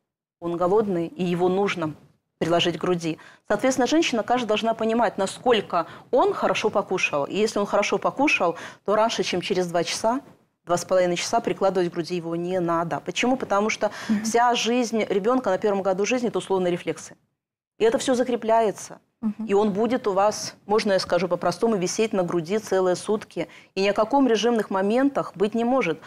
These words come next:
Speaker 1: Мы еще не знаем детей, которые бы отказались от груди.
Speaker 2: Мгм.
Speaker 1: Потому что это, <laughs> это действительно
Speaker 2: Наверное, только
Speaker 1: здорово.
Speaker 2: те, которые
Speaker 1: Это
Speaker 2: попробовали
Speaker 1: замечательно.
Speaker 2: бутылочку, да?
Speaker 1: Ну, согласна.
Speaker 2: То есть
Speaker 1: Их приложить тогда к груди сложно, потому
Speaker 2: Мгм.
Speaker 1: что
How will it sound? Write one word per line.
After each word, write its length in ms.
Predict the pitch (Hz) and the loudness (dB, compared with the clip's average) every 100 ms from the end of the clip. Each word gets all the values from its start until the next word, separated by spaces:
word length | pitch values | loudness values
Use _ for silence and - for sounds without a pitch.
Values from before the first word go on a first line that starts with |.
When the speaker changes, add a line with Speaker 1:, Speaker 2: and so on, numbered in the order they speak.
| - - - | -20 -20 -2
Speaker 1:
Мы 160 | 214 | 0
еще 160 | 233 226 | 0 0
не 80 | 220 | 0
знаем 280 | 202 175 | 0 0
детей, 260 | 170 185 240 | 0 0 0
которые 240 | 196 - 165 | 0 0 -2
бы 60 | |
отказались 420 | 165 175 175 175 | -2 0 0 -2
от 80 | 165 | -4
груди. 320 | 160 151 139 - _ _ _ | -10 -10 -12 -18 _ _ _
Speaker 2:
Мгм. 340 | 208 185 180 175 _ | -8 -8 -12 -14 _
Speaker 1:
Потому 240 | 196 208 | -2 0
что 180 | 208 214 | 0 2
это, 440 | 208 202 202 185 175 | 2 2 2 0 0
<laughs> 60 | - | -2
это 240 | 208 196 | -2 -2
действительно 500 | 175 226 247 254 262 | 0 2 2 4 2
Speaker 2:
Наверное, 0 | |
только 360 | 233 254 247 302 | 2 2 2 2
Speaker 1:
здорово. 20 | |
Speaker 2:
те, 140 | 320 | 2
которые 360 | - 262 254 240 | 0 0 2 2
Speaker 1:
Это 120 | 240 240 | 0 0
Speaker 2:
попробовали 440 | 349 277 - 277 | 2 2 2 2
Speaker 1:
замечательно. 180 | 285 277 302 | 2 0 0
Speaker 2:
бутылочку, 580 | 294 247 208 - - | 0 2 0 -2 -2
да? 240 | 196 254 339 | 0 2 0
Speaker 1:
Ну, 60 | |
согласна. 500 | 392 - 254 220 240 | -2 -4 0 0 2
Speaker 2:
То 60 | 311 | 2
есть 240 | 190 - 285 | 2 0 4
Speaker 1:
Их 160 | 254 | 4
приложить 460 | 285 240 254 262 - | 4 2 2 0 0
тогда 280 | 214 202 208 | -2 0 -2
к 40 | |
груди 340 | 226 220 180 | -2 -4 -4
сложно, 400 | 190 233 269 277 | -4 -2 0 0
потому 360 | 254 190 190 214 | -2 0 0 0
Speaker 2:
Мгм. 100 | 220 | 0
Speaker 1:
что 200 | 226 208 | 2 0